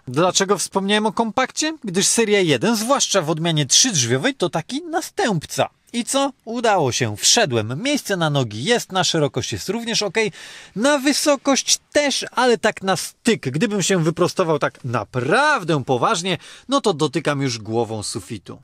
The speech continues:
A jeśli mówimy już o miejscu, to duża półtora litrowa butelka do schowka w drzwiach się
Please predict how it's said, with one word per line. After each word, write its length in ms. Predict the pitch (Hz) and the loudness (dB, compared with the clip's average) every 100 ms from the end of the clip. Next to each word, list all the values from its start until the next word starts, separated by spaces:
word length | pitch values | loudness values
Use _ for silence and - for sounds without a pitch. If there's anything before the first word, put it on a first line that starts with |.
| - | -4
A 100 | 262 | 0
jeśli 340 | 269 - 240 | 2 2 2
mówimy 360 | 247 214 233 220 | 0 -2 0 2
już 220 | 208 214 | 2 0
o 120 | 208 | -2
miejscu, 420 | 196 202 - 208 | 0 0 0 -4
to 140 | 175 165 | 0 0
duża 440 | 117 208 196 202 | 0 -2 2 0
półtora 460 | - 247 247 220 196 | 0 -4 0 0 0
litrowa 380 | 160 180 156 | 0 0 0
butelka 500 | 143 131 131 123 226 | -2 -2 0 0 0
do 160 | 196 220 | 0 0
schowka 520 | - - 190 - 190 | 0 -2 -2 0 -2
w 100 | 131 | 0
drzwiach 580 | 123 123 123 143 139 - | 0 0 0 0 0 -2
się 320 | - 123 113 | 0 0 -2